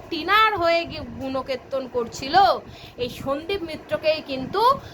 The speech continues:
সবাই কোণঠাসা করেছিল। এটাও কিন্তু ঠিক। তো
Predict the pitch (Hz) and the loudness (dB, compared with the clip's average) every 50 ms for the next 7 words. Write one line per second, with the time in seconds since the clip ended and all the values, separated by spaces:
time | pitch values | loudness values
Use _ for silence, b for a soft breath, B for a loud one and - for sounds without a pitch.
0 | B B - - - 254 220 220 277 311 370 427 - - 277 254 254 262 262 - | B B -12 -6 -2 0 4 6 6 6 6 4 0 -2 -2 -2 -2 -4 -4 -4
1 | 320 269 277 - 381 381 370 - 269 247 247 240 233 - - 254 240 240 277 311 | -4 -4 -2 0 0 0 0 0 -2 -2 -2 -2 -4 -6 -8 -4 2 4 6 6
2 | 277 233 196 185 - - - 226 220 - 277 320 349 381 403 392 330 285 254 254 | 6 4 0 -4 -10 -10 -10 -8 -4 -2 0 0 0 0 -2 -6 -8 -10 -10 -10
3 | 247 - 415 440 - - - 349 320 277 220 - - - - B B B B B | -8 -6 -6 -6 -6 -6 -6 -6 -6 -6 -8 -10 -16 -18 -18 B B B B B
4 | B - - 269 254 262 262 262 254 262 | B -2 2 4 6 6 6 6 6 4